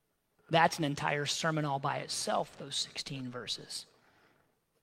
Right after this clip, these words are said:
Right? But the good, healthy plan is to get married young,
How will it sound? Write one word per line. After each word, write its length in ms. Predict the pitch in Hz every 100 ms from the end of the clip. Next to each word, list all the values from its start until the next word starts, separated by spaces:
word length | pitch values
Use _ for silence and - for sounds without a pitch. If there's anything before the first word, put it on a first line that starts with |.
| -
Right? 200 | 151 180
But 180 | 165 -
the 80 |
good, 460 | 165 - 196 233 247
healthy 760 | - - - 196 214 - 214 214
plan 540 | - - 190 190 190
is 140 | 165
to 100 | 147
get 220 | 143 190 214
married 360 | 196 214 214
young, 540 | 165 170 170 170 175